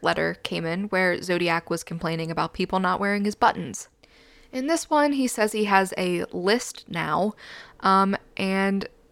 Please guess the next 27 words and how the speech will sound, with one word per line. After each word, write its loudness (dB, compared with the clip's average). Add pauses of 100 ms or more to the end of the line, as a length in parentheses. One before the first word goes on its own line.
it 2
was -4
starting 6
with, 2
quote, 4
"The 0
woman 2
and 2
her 0
baby 0
that 0
I 0
gave -2
a 4
rather 0
interesting -6
ride 2
for -2
a 0
couple -2
hours 2
one -2
evening -10
a -8
few -12
months -12
back -6